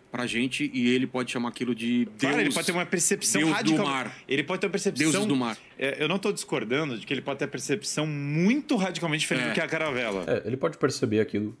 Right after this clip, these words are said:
Speaker 3: é, né, segundo a visão realista, como um deus do mar, mas, independentemente da percepção desse índio, aquilo, aquele objeto que nós chamamos de caravela é o que ela é.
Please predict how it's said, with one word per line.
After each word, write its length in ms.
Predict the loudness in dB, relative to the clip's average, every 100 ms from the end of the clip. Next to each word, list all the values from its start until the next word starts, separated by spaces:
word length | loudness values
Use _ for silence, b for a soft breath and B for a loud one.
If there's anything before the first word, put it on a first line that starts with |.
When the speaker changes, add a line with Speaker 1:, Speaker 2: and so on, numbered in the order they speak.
| -20 _ _ _ -8
Speaker 3:
é, 200 | -6 -4
né, 160 | -6 -10
segundo 260 | -6 -2
a 40 | -2
visão 240 | 0 0
realista, 480 | 0 0 0 0 -4
como 400 | -2 -2 -2 -2
um 200 | -4 0
deus 200 | 2 2
do 80 | 0
mar, 280 | 0 -2 -2
mas, 640 | 2 4 4 0 -4 -8 -16 _ _ -6
independentemente 760 | -2 0 2 0 0 -4 0
da 100 | 0
percepção 800 | 0 -2 -2 -4 -2 0 0 -4 -12 -20 -20 -16
desse 320 | -10 -8 -6
índio, 400 | -6 -6 -6 -8 _ b b b b _ _ -10
aquilo, 420 | 2 4 4 2
aquele 180 | 2 2
objeto 540 | 2 2 0 0 -6
que 240 | -8 -4
nós 420 | -2 0 0 -2 -12
chamamos 380 | -8 -6 -4 -6
de 40 |
caravela 480 | -2 -2 2 0 0 -2
é 160 | 0
o 100 | 0
que 120 | 0 -2
ela 160 | 0
é. 100 | -2